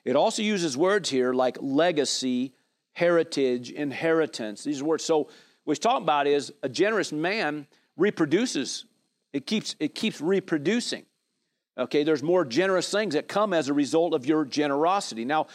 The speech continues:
for whatever it's worth here, I'm just gonna throw this out here, okay? Um, a generous man, um, receives, you know, the blessing or the increase because of his generosity.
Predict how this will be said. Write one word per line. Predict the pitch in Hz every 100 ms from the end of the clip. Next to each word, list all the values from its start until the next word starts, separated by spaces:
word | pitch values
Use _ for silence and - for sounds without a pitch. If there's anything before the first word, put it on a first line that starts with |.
| - -
for | 147
whatever | 170 233 262
it's | 226
worth | 160 185 156
here, | 143 135
I'm | 156
just | 185
gonna | 175 139
throw | 175 185
this | 160 175
out | 190 170
here, | 113 131 - _ _ _ _ -
okay? | 139 123 135 _ _ _ _ _ _ _ _ _ -
Um, | 156 151 139 - _ _ _ _ _ -
a | 143
generous | 143 214 220 165
man, | 165 185 220 165 156 135 _ _ _ _
um, | 143 143 131 131 120 _ _ _ _
receives, | 151 143 175 180 156 113 - _ _ _ _ _
you | 151
know, | 139 131 117 _ _ _
the | 131
blessing | 139 185 226 151 151
or | 139
the | 131 190
increase | 233 - 160 131 160 -
because | 139 170 147 147 - -
of | 139 135 135 - _
his | - 135 135 123 - - _ _ _ _ -
generosity. | 143 139 180 214 - 117 87